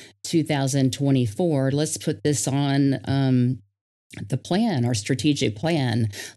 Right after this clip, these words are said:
Let's talk about these respiratory viruses, you know, the R S V, flu, covid, and whatever else, unfortunately, might be coming down the road. Let's put together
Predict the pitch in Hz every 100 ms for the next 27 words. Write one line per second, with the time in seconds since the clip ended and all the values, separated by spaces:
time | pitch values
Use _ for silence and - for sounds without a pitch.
0 | - 151 143 - 160 151 151 143 143 131
1 | 131 123 131 127 135 131 127 123 - -
2 | - - - 147 - - 143 147 139 135
3 | 123 127 139 135 131 123 123 123 - 131
4 | 123 120 117 110 - 120 127 123 - 131
5 | 131 127 120 101 127 131 127 127 123 104
6 | 123 139 131 127 127 127 123 113 - -
7 | - - 139 139 139 135 127 - 147 147
8 | - - - 120 110 127 113 127 123 123
9 | 120 - 123 - 131 127 117 120 120 120
10 | 120 120 117 113 131 101 - 139 - 131
11 | 127 127 123 120 113